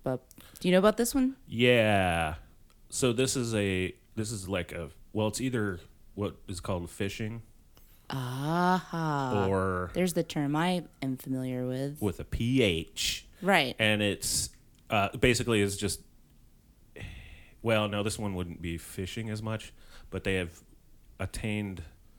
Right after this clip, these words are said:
Speaker 2: the person's email address.
Speaker 1: Okay.
Speaker 2: And it's just, like, an email
Speaker 1: Okay.
Speaker 2: blast to, uh, as many of their contacts as possible. Like, "I need help, blah, blah, blah. Please wire," 'cause you don't know your friends',
Speaker 1: Ugh.
Speaker 2: like,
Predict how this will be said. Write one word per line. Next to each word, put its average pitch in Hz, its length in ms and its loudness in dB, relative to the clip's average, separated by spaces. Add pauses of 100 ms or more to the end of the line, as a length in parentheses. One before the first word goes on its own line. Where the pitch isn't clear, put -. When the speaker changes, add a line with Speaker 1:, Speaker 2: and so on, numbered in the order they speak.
(240)
Speaker 2:
the 90 80 -10
person's 87 560 -6
email 98 400 -6
address. 113 440 -8 (120)
Speaker 1:
Okay. 170 320 0 (320)
Speaker 2:
And 95 200 0
it's 82 80 -6
just, - 160 -4
like, 92 120 0
an 87 200 -6
email 349 200 2
Speaker 1:
Okay. - 180 2
Speaker 2:
blast 85 300 -2
to, 90 80 -8 (260)
uh, 87 40 -10 (260)
as 92 180 -4
many 95 280 -2
of 87 100 -4
their 85 100 -6
contacts 82 500 -6
as - 40 -14
possible. 80 280 -6
Like, 78 240 -6 (320)
"I 110 260 2
need 101 200 -6
help, 135 320 -4 (120)
blah, 98 100 -12
blah, 87 100 -8
blah. 123 300 0
Please 110 340 -6
wire," 104 260 -2
'cause - 220 -6
you 151 80 0
don't 139 160 -2
know 113 80 -2
your 101 140 -2
friends', 196 360 2
Speaker 1:
Ugh. 104 120 6
Speaker 2:
like, - 80 -8